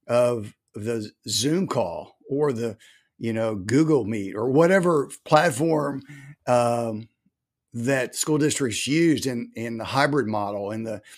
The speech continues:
you know, remote model, and, you know, and, and then now back in person, or whatever combination.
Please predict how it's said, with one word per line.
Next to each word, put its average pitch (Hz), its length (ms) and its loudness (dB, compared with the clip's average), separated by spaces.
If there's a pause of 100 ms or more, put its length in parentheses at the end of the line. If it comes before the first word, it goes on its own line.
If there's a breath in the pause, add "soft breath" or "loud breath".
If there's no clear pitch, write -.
(320 loud breath)
you 113 120 -6
know, 113 60 -6
remote 131 400 2
model, 104 460 -2
and, 110 400 -8
you 117 100 -6
know, 110 200 -6
and, 107 340 -8 (280 soft breath)
and 127 160 -4
then 135 160 -2
now 143 260 0
back 139 460 -2
in 135 140 -4
person, 117 680 -4 (180)
or 120 80 -8
whatever 151 420 4
combination. 135 920 -2